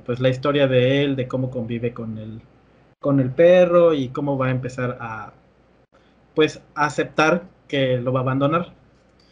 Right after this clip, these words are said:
Y, este, y entre todo eso hay un drama donde le quieren quitar sus ne-, sus cosas, su negocio, etcétera.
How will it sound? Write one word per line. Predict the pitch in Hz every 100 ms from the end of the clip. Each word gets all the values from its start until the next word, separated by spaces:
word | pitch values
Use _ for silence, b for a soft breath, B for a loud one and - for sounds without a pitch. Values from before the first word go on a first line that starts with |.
| b b b
Y, | 190 220 233 240 233
este, | 151 143 - 143 135
y | 139 147
entre | 143 139 147 139
todo | 165 175
eso | 170 180
hay | 170
un | 160
drama | 135 139 147
donde | 123 117
le | 120
quieren | 143 139
quitar | 131 - 123
sus | 123 120 107
ne-, | 113
sus | - 120 -
cosas, | 190 208 190 180
su |
negocio, | 127 131 196 208 170
etcétera. | - 143 -